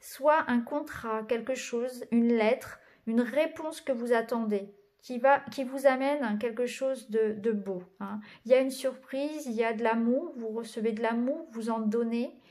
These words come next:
il y a de beaux échanges et en même temps une réussite sur un projet de cœur. Ouais, le soleil. Le chien.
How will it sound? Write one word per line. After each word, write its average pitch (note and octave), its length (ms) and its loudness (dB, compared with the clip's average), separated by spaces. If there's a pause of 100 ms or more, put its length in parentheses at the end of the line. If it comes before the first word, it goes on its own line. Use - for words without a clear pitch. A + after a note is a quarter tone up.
(260)
il A3+ 60 -4
y - 20 0
a A3 40 2
de A3 100 0
beaux A3+ 160 0
échanges B3+ 800 -2
et B3 120 0
en A#3+ 60 0
même A#3+ 200 0
temps D4 120 0
une C#4 140 -2
réussite B3+ 420 -4
sur A#3 220 -4
un A3 100 0
projet C4 360 0
de C4 100 -2
cœur. G3 320 -6 (1700)
Ouais, A#3+ 360 0
le G#3+ 80 -4
soleil. G#3+ 540 -4 (1700)
Le A3+ 220 -4
chien. C4 760 -6